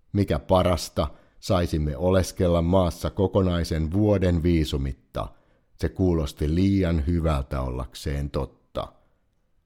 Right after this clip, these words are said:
Lentokoneessa matkalla Tbilisiin ymmärsin, miltä isovanhemmistani oli tuntunut Etelä-Afrikkaan muuttaessaan. Siirtolaiset etsivät parempaa elämää.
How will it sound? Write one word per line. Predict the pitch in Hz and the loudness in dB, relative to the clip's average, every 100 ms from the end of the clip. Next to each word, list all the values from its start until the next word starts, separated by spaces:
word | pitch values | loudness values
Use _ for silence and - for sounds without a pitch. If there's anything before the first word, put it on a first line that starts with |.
| _ _ _ _ _ _ _ _ - | _ _ _ _ _ _ _ _ -2
Lentokoneessa | 98 107 110 - 101 101 95 - 92 | 2 4 4 2 2 4 2 0 0
matkalla | 92 90 - 90 82 | 2 0 -2 -2 -2
Tbilisiin | 82 90 101 101 90 90 82 | -4 0 2 4 2 0 0
ymmärsin, | 92 98 95 87 - 95 90 85 - _ - | 2 2 2 0 -2 -2 -2 -6 -16 _ -2
miltä | 92 85 - | -2 -2 -2
isovanhemmistani | 101 95 85 73 73 82 90 95 - 90 92 | -2 0 -2 -2 -2 0 0 0 0 0 2
oli | 90 90 | 2 2
tuntunut | 87 107 101 90 92 87 85 | 2 2 2 2 0 -2 -2
Etelä-Afrikkaan | 95 95 87 82 82 78 80 - 85 80 82 | -2 0 0 0 -2 -2 -6 -6 -6 -2 0
muuttaessaan. | 85 80 73 _ 69 64 - - 67 57 52 - - _ _ _ _ _ _ | 0 -2 -4 _ -8 -8 -10 -10 -8 -8 -10 -16 -20 _ _ _ _ _ _
Siirtolaiset | - 110 98 82 - 80 78 78 82 - - | -2 2 4 2 -2 -4 -4 -4 -6 -6 -6
etsivät | 95 - 98 90 85 - | -6 -4 -2 -2 -4 0
parempaa | 98 95 90 85 87 82 | 2 4 2 0 -2 0
elämää. | 90 85 71 65 58 53 55 | 0 -2 -2 -6 -8 -12 -14